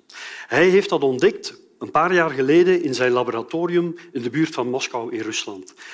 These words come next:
En hij is een van de weinigen die, terwijl hij nog in leven is,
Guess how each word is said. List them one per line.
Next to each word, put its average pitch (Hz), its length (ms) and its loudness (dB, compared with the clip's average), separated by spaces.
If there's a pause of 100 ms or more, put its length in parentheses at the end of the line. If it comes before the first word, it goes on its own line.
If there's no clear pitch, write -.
(160)
En 139 200 2
hij 131 180 0
is 123 140 0
een 139 120 0
van 123 120 -2
de 117 140 -2
weinigen 196 720 2 (260)
die, 170 320 -4 (360)
terwijl 131 380 2
hij 175 120 2
nog 180 180 4
in 143 120 2
leven 156 300 2
is, - 300 -4